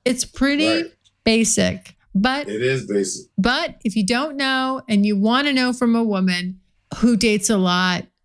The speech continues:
Speaker 1: I will help you for free. Just send me a voicemail. I will voicemail you back briefly, like, boom, boom, boom, boom, boom.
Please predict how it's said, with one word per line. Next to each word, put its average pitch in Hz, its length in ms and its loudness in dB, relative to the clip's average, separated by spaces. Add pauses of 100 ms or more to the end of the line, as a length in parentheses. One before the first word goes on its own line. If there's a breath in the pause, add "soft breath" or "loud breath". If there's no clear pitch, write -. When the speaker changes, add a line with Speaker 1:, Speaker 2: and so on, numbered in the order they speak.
Speaker 1:
I 262 200 -2
will 247 140 -4
help 208 260 -4
you 196 120 0
for 185 200 -6
free. - 380 -10 (200)
Just 208 360 -2 (360)
send 254 300 0
me 269 140 0
a 254 40 -4
voicemail. 202 760 -2 (160)
I 226 140 0
will 214 180 0
voicemail 233 500 0
you 233 200 0
back 202 480 -4
briefly, 190 580 0
like, 185 260 0
boom, 240 160 2
boom, 226 200 2
boom, 226 140 2
boom, 208 180 2
boom. 180 480 2